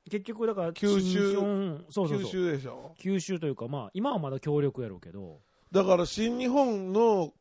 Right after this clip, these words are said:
Speaker 2: 興行でノアを打つとかやるんちゃいます？
Speaker 1: まあ、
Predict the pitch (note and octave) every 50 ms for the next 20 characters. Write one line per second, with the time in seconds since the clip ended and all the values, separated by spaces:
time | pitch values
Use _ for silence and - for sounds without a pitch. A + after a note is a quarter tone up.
0 | _ _ _ _ _ - - G#3 G3+ G3+ G3+ F#3+ F#3 G3 G3 F#3 F#3 F3 G#3+ A#3
1 | A3+ G#3 F#3+ - - F#3+ G#3 G#3 G#3 D#3 F3 E3 D3 C#3+ C#3 C#3 C#3 - - -
2 | D3+ D#3 D#3 D#3+ - - - _ _ _ _ _ - C#3+ - C3+ B2+ B2 A#2 A2+
3 | A#2+ - _ _ - D3+ D3+ D3 D3 C#3+ C3+ C3+ C3 C3 A#2+ - - D3 E3 _
4 | _ - G#3+ G#3 E3 -